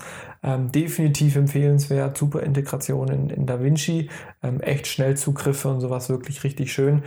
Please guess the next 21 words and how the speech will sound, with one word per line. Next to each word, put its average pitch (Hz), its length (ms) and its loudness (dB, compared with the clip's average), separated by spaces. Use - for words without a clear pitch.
Und 135 140 -2
da 165 120 2
hab 185 100 -2
ich 165 80 -4
mit 160 140 0
dem 156 100 4
DaVinci 147 420 4
Codec, 135 640 -2
mit 139 160 0
dem 131 160 -2
RAW 143 360 0
gearbeitet, 160 760 -2
ähm, 143 420 2
und 139 240 4
da 127 160 0
lässt 117 300 0
sich 120 140 -2
schon 123 180 -2
extrem - 480 -4
viel - 180 -6
machen. - 380 -6